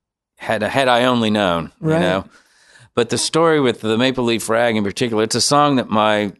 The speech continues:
Speaker 1: mom could play. And she was really an awesome piano player.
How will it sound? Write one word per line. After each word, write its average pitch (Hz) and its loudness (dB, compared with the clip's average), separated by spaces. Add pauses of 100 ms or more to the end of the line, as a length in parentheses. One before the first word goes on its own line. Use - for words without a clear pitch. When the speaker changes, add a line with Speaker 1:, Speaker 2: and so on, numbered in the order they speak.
(220)
Speaker 1:
mom 110 0
could 101 -8
play. 104 -2 (800)
And 92 -4
she - -4
was 120 -4
really 110 0
an 98 -2
awesome 98 -4
piano 95 -8
player. 80 -10